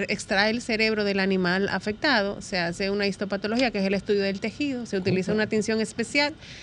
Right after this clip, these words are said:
Speaker 1: y ahí se revelan unos corpúsculos de inclusión específicos que se ven cuando hay rabia y ahí se confirma la, que el animal estaba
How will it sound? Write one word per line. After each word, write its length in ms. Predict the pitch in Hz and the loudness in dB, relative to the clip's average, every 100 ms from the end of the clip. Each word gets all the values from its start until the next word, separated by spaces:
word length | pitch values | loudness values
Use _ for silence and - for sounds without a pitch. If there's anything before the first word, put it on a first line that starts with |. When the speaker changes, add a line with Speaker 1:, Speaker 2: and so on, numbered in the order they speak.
| - - | -18 2
Speaker 1:
y 60 | 185 | 6
ahí 180 | 196 | 6
se 160 | 196 240 | 6 4
revelan 480 | 247 247 247 233 196 | 6 6 6 4 2
unos 260 | 196 202 - | 2 0 -2
corpúsculos 640 | 226 208 254 - 240 220 | -6 -2 -4 -2 -2 0
de 40 | 226 | 0
inclusión 380 | 226 208 233 | 0 -2 0
específicos 920 | 233 - - 190 - 247 294 - 311 - | -2 -2 -4 -4 -2 -2 -2 -4 -8 0
que 100 | 208 | 0
se 220 | - 185 | 4 4
ven 220 | 208 320 427 | 4 4 0
cuando 300 | - 190 180 | -2 0 2
hay 160 | 180 190 | 4 4
rabia 340 | 180 131 143 160 - | 2 0 -2 -8 0
y 160 | 190 190 | 4 6
ahí 180 | 196 | 6
se 140 | 202 240 | 4 0
confirma 380 | 220 214 208 185 | -2 0 0 0
la, 200 | 170 160 - | 0 -2 -4
que 80 | 185 | 0
el 80 | 180 | 2
animal 300 | 170 170 175 | 4 4 2
estaba 320 | - 185 | -2 -4